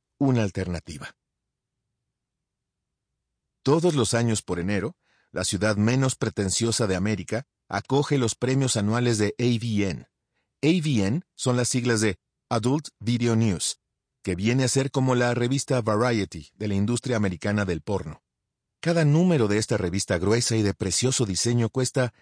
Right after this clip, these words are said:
siete dólares con noventa y cinco centavos. Tiene un ochenta por ciento de anuncios y está claramente dirigido a los minoristas de videos para adultos. Tiene una tirada de unos cuarenta mil ejemplares.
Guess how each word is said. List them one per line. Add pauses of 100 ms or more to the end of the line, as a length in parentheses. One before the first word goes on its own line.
siete
dólares
con
noventa
y
cinco
centavos. (480)
Tiene
un
ochenta
por
ciento
de
anuncios (200)
y
está
claramente
dirigido
a
los
minoristas
de
videos
para
adultos. (640)
Tiene
una
tirada
de
unos
cuarenta
mil
ejemplares.